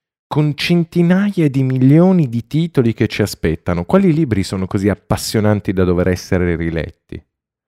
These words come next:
Per Nabokov, quello che ha scritto Lolita, per chiarirci, non esiste la lettura, ma solo la rilettura. Ma voi, quanti libri avete riletto?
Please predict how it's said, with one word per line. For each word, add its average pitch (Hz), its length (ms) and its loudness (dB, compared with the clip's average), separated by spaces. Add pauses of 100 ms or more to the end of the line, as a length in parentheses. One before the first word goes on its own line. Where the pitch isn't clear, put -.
(500)
Per 190 140 0
Nabokov, 135 800 0 (160)
quello 85 220 -6
che 85 100 -8
ha 87 40 -6
scritto - 300 -4
Lolita, 95 600 2
per 90 200 0
chiarirci, 98 640 2
non 139 180 2
esiste 127 420 0
la 95 100 4
lettura, 95 480 -2
ma 113 100 -4
solo 170 300 -2
la 104 160 4
rilettura. 92 880 -2 (680)
Ma 208 120 0
voi, 82 360 -4 (280)
quanti 349 480 -2
libri 82 320 2
avete 82 460 -4
riletto? 82 1040 -6